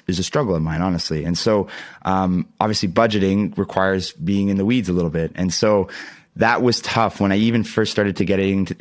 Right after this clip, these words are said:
getting into this is, and even today, like, I really do have more of a flexible approach, but, um, just because I have that in mind, but, you know, I would struggle to stay on budget for certain categories. Maybe if it was food, eating out still, like, um, you know, stuff like that.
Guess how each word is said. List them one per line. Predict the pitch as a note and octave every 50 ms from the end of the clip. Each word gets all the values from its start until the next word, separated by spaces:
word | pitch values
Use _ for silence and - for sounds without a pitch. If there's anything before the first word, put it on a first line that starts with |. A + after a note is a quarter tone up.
| - F2+
getting | E2 G2+ G2+ G2 G2
into | G2 F#2+ E2 - F2+
this | F#2 F2 -
is, | F#2 F2 E2 - - - - - -
and | - B2 C#3
even | - F3 D#3 B2
today, | - B2 G2 G#2+ G#2+ G2
like, | F#2 F#2+ F2 G2+
I |
really | F#2+ F#2+ A2 A2 G#2 F#2
do | G2 G2+
have | G2 F2+
more | F#2+ F#2 F#2 F#2
of | F2+ F2
a | F2 E2+
flexible | - - F2+ F2 - - E2+ D#2 E2+ E2
approach, | D#2+ - - F2+ E2+ E2 - - -
but, | - G2 F2+ - - - - - - - - - -
um, | F2+ F#2 F2+ F2+ F2 E2+ E2+ - -
just | - A#2 A2 - -
because | G#2 F2 - A2+ G#2+ G2
I | G2 F#2 F2+ E2+ - -
have | - - F#2+ F#2+ F2
that | F#2 F2 F2
in | E2+ E2+
mind, | E2+ E2+ G2+ B2 D#3 E3 - -
but, | A#2 A2 - - - - - - - - - _ _ -
you | A#2 A2+
know, | G#2 G2 F#2+ - - - - _ _ _ -
I | A2 A#2+
would | B2 B2
struggle | - - D3+ D#3+ D#3+ B2+
to | - - G2
stay | - - A2 G#2 G#2+
on | - G2 G#2+ G#2+ G2+
budget | F2+ A#2+ B2+ B2 F#2+
for | - G2 F2+
certain | - - G#2 F#2+ G2 F2+
categories. | - A2 A#2+ C3+ G#2 D#2+ E2 E2 E2 D#2+ D#2+
Maybe | F#2 F#2+ F2+ F#2+ F#2+
if | F2 -
it | F#2+ F#2
was | F2+ E2+ -
food, | - - A2 G#2 E2+
eating | - G2+ G2+ G#2 G2+ G#2+
out | A2+ G#2 E2 C2+ -
still, | - - A2 A2 F#2+
like, | E2 D#2+ E2 D#2+ - - -
um, | E2+ F2+ F2 F2+ F2 E2+ E2 D#2+ -
you | F#2 F2
know, | E2+ E2 F2
stuff | E2+ - - G#2+ G2 - -
like | F#2 F2 -
that. | - G#2 G#2 F2+ D#2 -